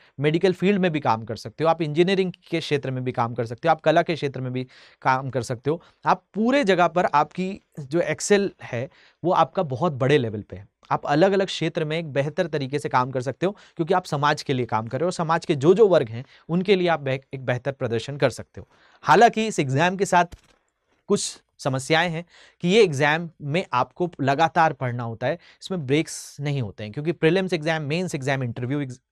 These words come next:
का एग्जाम होता है। तो अगर आपका प्रीलिम्स निकला है तो आप ऐसा नहीं कर सकते हैं कि आप प्रीलिम्स के लिए अगले, क्योंकि रिजल्ट आते-आते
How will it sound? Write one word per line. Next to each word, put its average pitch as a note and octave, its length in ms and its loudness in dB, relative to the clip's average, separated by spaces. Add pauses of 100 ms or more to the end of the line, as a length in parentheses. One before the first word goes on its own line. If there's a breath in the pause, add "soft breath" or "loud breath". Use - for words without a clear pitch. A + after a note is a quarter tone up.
(140)
का C#3+ 80 2
एग्जाम B2+ 320 -2
होता A#2 180 -8
है। A#2 80 -10 (420 soft breath)
तो F3+ 60 4
अगर F#3 180 4
आपका F#3+ 220 2
प्रीलिम्स F3 420 0
निकला F3 260 2
है E3+ 160 -4 (220 soft breath)
तो F3+ 60 4
आप F3+ 160 4
ऐसा F#3+ 240 2
नहीं F3+ 240 0
कर E3+ 140 2
सकते D3+ 280 -6
हैं E3+ 100 -4
कि G3 80 -2
आप - 280 -2
प्रीलिम्स E3+ 340 2
के E3+ 100 2
लिए D#3+ 120 4
अगले, D#3 280 2
क्योंकि F3+ 220 2
रिजल्ट F3 340 6
आते-आते F3+ 480 2